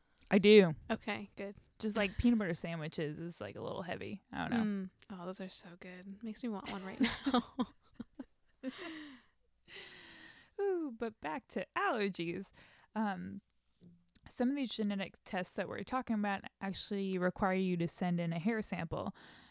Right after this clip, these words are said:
Speaker 1: However, hair does not have any of those I G E antibodies in it that we talked about, so it can't tell you what kinds of foods that you're allergic to.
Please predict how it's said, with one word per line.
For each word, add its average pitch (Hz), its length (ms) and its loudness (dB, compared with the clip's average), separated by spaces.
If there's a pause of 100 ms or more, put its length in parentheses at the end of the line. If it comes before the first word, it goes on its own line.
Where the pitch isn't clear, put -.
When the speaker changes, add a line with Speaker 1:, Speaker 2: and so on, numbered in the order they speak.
(120)
Speaker 1:
However, 202 340 4
hair 233 340 -2
does 220 180 2
not 185 300 2
have 170 360 -2 (100)
any 185 280 2
of 175 140 0
those 170 220 2 (100)
I 175 200 2
G 180 380 -4
E - 40 -4
antibodies 170 720 -2
in 170 180 -4
it 175 220 -4
that - 120 0
we - 120 -4
talked - 340 0
about, - 340 -2 (440)
so - 180 0
it 190 140 0
can't 220 260 2
tell 202 180 0
you 190 160 2
what 180 280 0
kinds 165 280 -4
of 165 160 -4
foods 170 520 -4
that 175 100 2
you're 165 140 0
allergic - 460 -4
to. - 200 -8